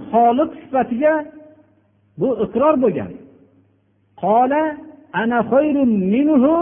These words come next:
khalaqtani min narin va khalaqtahu min tin." Shayton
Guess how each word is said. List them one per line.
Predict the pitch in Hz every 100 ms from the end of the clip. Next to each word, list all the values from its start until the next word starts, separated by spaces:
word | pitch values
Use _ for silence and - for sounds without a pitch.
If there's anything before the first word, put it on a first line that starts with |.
| 339 - -
khalaqtani | 123 226 254 254 247 233 240 233 254 277 226
min | 208 226 226
narin | 226 220 220 220 320
va | 320 233
khalaqtahu | 214 240 254 254 269 294 277 254 320 320
min | 220 214
tin." | 208 240 233 139 85 - - _ _ _ _ _ _ _
Shayton | 180 202 214 247 311